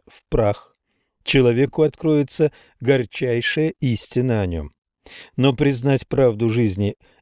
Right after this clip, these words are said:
или правду о себе ничуть не больнее, чем узнать то же самое после краха иллюзии. Просто в первом случае это происходит быстрее, зато, признав правду о себе, человек уже делает первый шаг,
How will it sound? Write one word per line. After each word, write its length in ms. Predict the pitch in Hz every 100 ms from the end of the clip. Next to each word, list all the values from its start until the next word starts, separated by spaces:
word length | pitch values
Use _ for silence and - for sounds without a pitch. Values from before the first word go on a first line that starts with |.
| -
или 220 | 147 127
правду 500 | 127 - 113 101 104
о 80 | 104
себе 440 | - 117 110 160 - _ _ -
ничуть 540 | 131 139 - 139 -
не 100 | 131
больнее, 520 | 120 127 143 156 123
чем 240 | - 113 101
узнать 380 | 95 101 98
то 140 | - 104
же 140 | 98
самое 520 | - 151 147 90 78 - - _
после 520 | - 143 147 139 135 -
краха 420 | - 127 120 - 107
иллюзии. 640 | 110 98 87 78 80 71 _ _ _ _ _ _
Просто 420 | 135 139 - 139
в 80 | -
первом 380 | - 214 135 95
случае 480 | - 101 90 - 180
это 140 | 143
происходит 680 | 110 107 95 - 127 113 101
быстрее, 600 | 110 - - 120 78 - - - -
зато, 400 | - 113 139 -
признав 520 | 123 127 127 117 120 -
правду 420 | 127 110 92 95
о 80 | 90
себе, 360 | - 117 175
человек 500 | - 110 98 131 156
уже 200 | 107 90
делает 440 | 87 90 87 92 -
первый 400 | 120 98 87 120
шаг, 360 | - 156 -